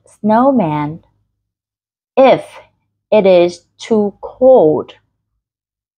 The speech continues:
Chỗ này mình đọc quen này, it is là nối âm, còn các bạn đọc rõ từng từ nữa. If it is too cold, we stay indoors and talk to each other.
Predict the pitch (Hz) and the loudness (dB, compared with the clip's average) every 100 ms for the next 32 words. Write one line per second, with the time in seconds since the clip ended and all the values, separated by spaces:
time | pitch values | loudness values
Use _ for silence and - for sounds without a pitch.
0 | _ 185 208 180 160 185 175 165 180 190 | _ 0 0 0 -2 -2 -4 -4 -2 2
1 | 170 156 165 156 156 185 185 170 180 - | 0 -2 -6 -6 -4 -4 -4 -8 -8 -8
2 | 165 170 - 180 160 160 - _ - 262 | -6 -8 -8 -6 -6 -4 -8 _ -4 0
3 | 226 156 - _ _ _ _ - 233 - | 2 0 -4 _ _ _ _ -2 -2 -4
4 | _ _ _ _ - 240 247 170 160 139 | _ _ _ _ -4 2 2 2 0 -4
5 | _ _ _ _ _ _ - 254 254 220 | _ _ _ _ _ _ -8 -2 0 0
6 | 151 - _ _ _ - - - 233 220 | 0 -4 _ _ _ -16 -8 0 2 4
7 | 175 151 147 - _ _ _ _ _ 208 | 2 -2 -8 -14 _ _ _ _ _ -6
8 | 220 - - 156 160 196 - _ 269 285 | -4 -6 -2 2 2 0 -8 _ 0 2
9 | 277 175 156 151 170 208 214 _ _ _ | 2 2 0 2 0 -2 -10 _ _ _
10 | 175 190 - - 170 170 208 - _ _ | -6 -6 -8 -6 0 0 -2 -8 _ _
11 | _ - 170 165 160 - 180 160 - - | _ -8 -4 -4 -8 -8 -2 -2 0 0